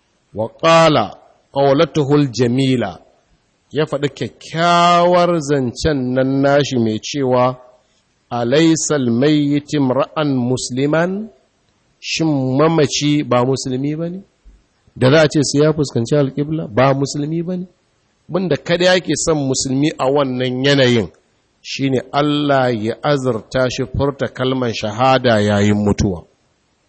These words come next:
Wannan shi ne abin da kawai ake bukata. Amma a yi ta kokowan sai an juyar da shi alƙibla,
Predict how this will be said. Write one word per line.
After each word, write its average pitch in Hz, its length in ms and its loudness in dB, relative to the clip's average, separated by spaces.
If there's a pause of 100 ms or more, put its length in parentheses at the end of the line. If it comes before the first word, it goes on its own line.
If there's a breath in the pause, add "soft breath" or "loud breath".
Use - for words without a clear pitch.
(340)
Wannan 139 360 2
shi 135 240 -2
ne 131 100 2
abin 120 280 0
da 107 80 2
kawai 123 280 2
ake 110 200 -4
bukata. 92 480 -8 (640)
Amma 120 340 0
a 135 60 0
yi 117 60 0
ta 127 160 -2
kokowan 120 640 0
sai 123 220 -2
an 120 260 0
juyar 127 440 2
da 120 120 -2
shi 123 140 -4
alƙibla, 113 580 -4